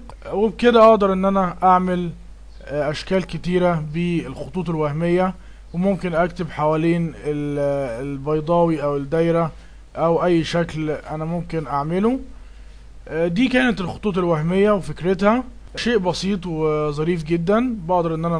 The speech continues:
انسق بيه. ويتبقى عندي في قائمة ادراج جرافيك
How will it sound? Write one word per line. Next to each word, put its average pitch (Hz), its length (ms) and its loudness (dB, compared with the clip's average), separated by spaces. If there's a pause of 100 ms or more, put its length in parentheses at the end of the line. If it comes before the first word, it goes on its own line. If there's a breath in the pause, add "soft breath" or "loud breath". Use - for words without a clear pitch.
انسق 165 240 -4
بيه. 196 360 -2 (340)
ويتبقى 214 760 6
عندي 202 260 4
في 175 140 -8
قائمة 190 380 4
ادراج 165 420 2 (220)
جرافيك 220 440 6